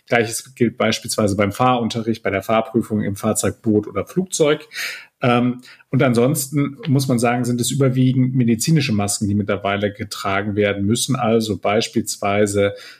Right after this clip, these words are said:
im Ö P N V, du hast es angesprochen, ähm, in Taxen, aber auch eben an Bahnhöfen, in Einzelhandelsgeschäften sind sie immer noch vonnöten, ähm,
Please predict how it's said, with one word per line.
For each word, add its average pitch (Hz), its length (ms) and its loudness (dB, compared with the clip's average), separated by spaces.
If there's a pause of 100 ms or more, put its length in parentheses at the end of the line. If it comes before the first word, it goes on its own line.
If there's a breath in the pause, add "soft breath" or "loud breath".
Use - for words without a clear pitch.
(120)
im 147 160 2
Ö 135 120 2
P 131 140 0
N 127 240 2
V, 98 640 0
du 107 100 0
hast - 160 -4
es 113 120 -4
angesprochen, 104 800 -2
ähm, 113 280 2
in 151 160 2
Taxen, 117 640 -2
aber 113 300 0
auch 113 200 0
eben 107 240 -2
an 101 140 -6
Bahnhöfen, 127 720 2 (300 loud breath)
in 131 120 -2
Einzelhandelsgeschäften 113 1200 0
sind 107 200 -2
sie - 120 -6
immer 110 240 0
noch 104 360 -4
vonnöten, 104 720 -2 (400 loud breath)
ähm, 110 440 2